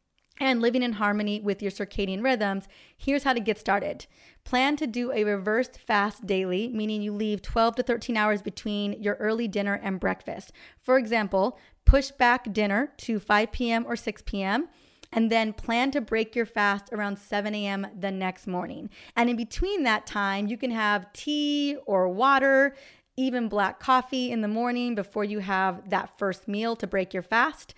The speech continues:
so that you are in that fasting state that entire time. And if you are just getting started with intermittent fasting, I wanna just share three ways to set yourself up for success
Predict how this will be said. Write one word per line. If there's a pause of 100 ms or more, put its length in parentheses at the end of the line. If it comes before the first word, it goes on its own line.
so
that
you
are
in
that
fasting
state
that
entire
time. (640)
And
if
you
are
just
getting
started
with
intermittent
fasting,
I
wanna
just
share
three
ways
to
set
yourself
up
for
success